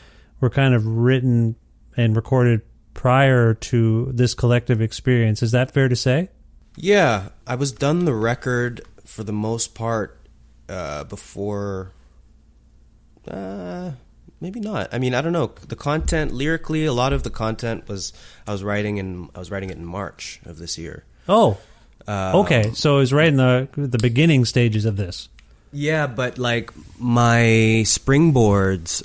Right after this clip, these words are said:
Speaker 2: are, um, you know, I've got a long list of, you know, I had maybe a hundred bullet points that I wanted to mention, and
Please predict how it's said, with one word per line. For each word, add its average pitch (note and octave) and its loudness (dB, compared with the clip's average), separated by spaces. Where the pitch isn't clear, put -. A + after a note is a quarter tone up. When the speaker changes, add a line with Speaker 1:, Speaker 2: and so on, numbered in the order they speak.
Speaker 2:
are, F#2+ 0
um, E2+ -6
you G2+ -4
know, F#2+ -2
I've F#2 -2
got - -4
a G2 -4
long G#2 0
list G#2 -2
of, F#2 -6
you G2 -6
know, F#2+ -2
I F#2+ 0
had F#2+ -2
maybe F#2+ -2
a F#2 -2
hundred F#2+ -4
bullet G2 -2
points E2 0
that - -6
I F2 -2
wanted F2 -4
to E2+ -6
mention, F2 -4
and E2 -8